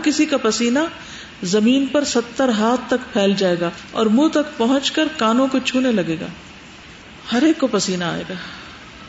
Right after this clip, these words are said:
دنیا میں آپ دیکھیں کہ جو گرمی ہوتی ہے وہ تو ہوتی ہے، لیکن جب پسینہ آنے لگتا ہے تو پھر کتنی عجیب گھبراہٹ ہو جاتی ہے، اور اس وقت اگر انتظار بھی کرنا پڑے تو اور کتنی مشکل ہو جاتی۔ اس وقت سب لوگ پسینے کی لگام منہ میں ڈالے ہوں گے۔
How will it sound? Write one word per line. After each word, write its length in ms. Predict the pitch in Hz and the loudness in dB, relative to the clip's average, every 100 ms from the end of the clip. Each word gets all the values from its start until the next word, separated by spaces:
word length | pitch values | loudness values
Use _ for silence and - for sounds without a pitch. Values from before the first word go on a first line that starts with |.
| - - - - - - - - 196 | -20 -20 -20 -20 -20 -20 -20 -12 -2
دنیا 220 | 233 285 | 0 2
میں 100 | 285 | 2
آپ 100 | 254 233 | 2 0
دیکھیں 200 | 269 302 | 0 -2
کہ 100 | 294 | 0
جو 140 | 262 185 | -2 0
گرمی 260 | 202 220 311 | 0 4 2
ہوتی 220 | 302 302 | 2 0
ہے 60 | |
وہ 100 | 294 294 | 0 2
تو 60 | |
ہوتی 360 | 269 226 285 277 | 2 2 2 2
ہے، 120 | 208 | 0
لیکن 300 | 196 208 254 247 - - - | -2 0 -2 -2 -12 -16 -4
جب 120 | 220 254 | -4 0
پسینہ 320 | 247 254 277 | -2 0 2
آنے 200 | 320 311 | 2 2
لگتا 260 | 302 294 320 | 0 0 0
ہے 40 | |
تو 100 | 320 | 0
پھر 80 | 294 294 | -2 -2
کتنی 260 | 311 339 349 | -2 2 2
عجیب 240 | 262 330 | 4 2
گھبراہٹ 440 | 269 208 214 214 220 | 2 0 2 2 0
ہو 60 | 190 | 0
جاتی 260 | 175 170 | -2 -2
ہے، 60 | 185 - - - - - - | -8 -10 -18 -18 -20 -20 -4
اور 120 | - | 0
اس 180 | 254 - | 0 0
وقت 180 | 302 302 | 0 0
اگر 160 | 262 | 0
انتظار 480 | 262 240 226 202 214 | 0 0 0 2 2
بھی 120 | 269 302 | 2 2
کرنا 240 | 277 262 269 | 2 0 0
پڑے 160 | 277 | 0
تو 120 | 277 269 | 2 2
اور 80 | |
کتنی 300 | 269 254 262 | 0 -2 -2
مشکل 320 | 247 220 226 208 | 0 0 0 0
ہو 60 | |
جاتی۔ 300 | 185 170 - 190 190 - - - - - - - - - - - - - - - | 0 -2 -4 -10 -12 -18 -20 -20 -20 -20 -20 -20 -20 -20 -20 -20 -20 -20 -20 -4
اس 220 | 285 - | -2 0
وقت 160 | 359 - | 0 0
سب 160 | 359 302 | 0 4
لوگ 200 | 330 330 | 4 4
پسینے 440 | 262 233 262 254 269 | 2 2 2 2 2
کی 160 | 262 | 2
لگام 440 | 226 190 202 214 214 | 2 2 2 4 4
منہ 120 | 240 | 6
میں 120 | 240 | 4
ڈالے 320 | 190 170 175 | 4 2 2
ہوں 160 | 170 170 | 0 -2
گے۔ 120 | 165 | -2